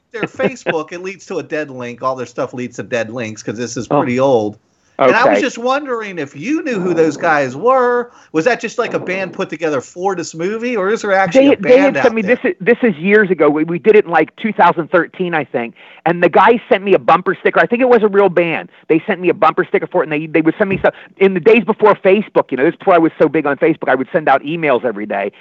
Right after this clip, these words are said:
Speaker 2: And I remember these guys would send me emails, "We're at this place," and they'd send me a promo. So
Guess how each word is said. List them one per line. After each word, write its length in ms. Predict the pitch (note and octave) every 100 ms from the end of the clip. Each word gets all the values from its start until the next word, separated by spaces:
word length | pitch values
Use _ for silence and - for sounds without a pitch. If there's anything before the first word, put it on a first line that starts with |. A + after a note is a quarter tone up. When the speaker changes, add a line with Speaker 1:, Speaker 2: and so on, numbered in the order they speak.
| -
Speaker 2:
And 120 | C#3+
I 20 |
remember 260 | D#3 E3+ D#3+
these 180 | E3 D3+
guys 200 | E3+ C#3+
would 120 | D3+ -
send 160 | D#3 D3+
me 260 | D3+ D3+
emails, 260 | C#3+ C#3 C3+
"We're 180 | B2+ C#3+
at 140 | C#3
this 120 | C#3+ C#3+
place," 240 | - C3+ C3
and 60 | C3
they'd 100 | A#2
send 140 | D#3 C3+
me 80 |
a 60 | B2+
promo. 280 | - C#3 C3+
So 140 | D3+